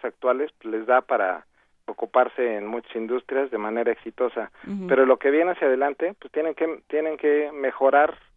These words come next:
Speaker 1: esa capacitación y subirla de nivel. Entonces sí sería muy importante que las universidades, porque ya estos trabajos de,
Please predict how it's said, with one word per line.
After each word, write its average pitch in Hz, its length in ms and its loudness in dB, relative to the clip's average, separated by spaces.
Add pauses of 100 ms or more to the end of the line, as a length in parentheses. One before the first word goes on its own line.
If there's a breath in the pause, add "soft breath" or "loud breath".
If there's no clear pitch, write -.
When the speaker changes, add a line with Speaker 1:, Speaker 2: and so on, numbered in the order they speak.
(540)
Speaker 1:
esa 131 220 -4
capacitación 135 640 -4
y 151 60 -4
subirla 127 400 -2
de 123 100 -2
nivel. 135 380 -4 (540)
Entonces 139 400 -4
sí 165 160 -2
sería 151 260 4
muy 151 180 0
importante 143 720 -2
que 92 500 -8 (760)
las 123 200 0
universidades, 135 840 2
porque - 240 -8
ya 143 100 4
estos 156 260 -6
trabajos 135 560 0 (420)
de, 101 840 -8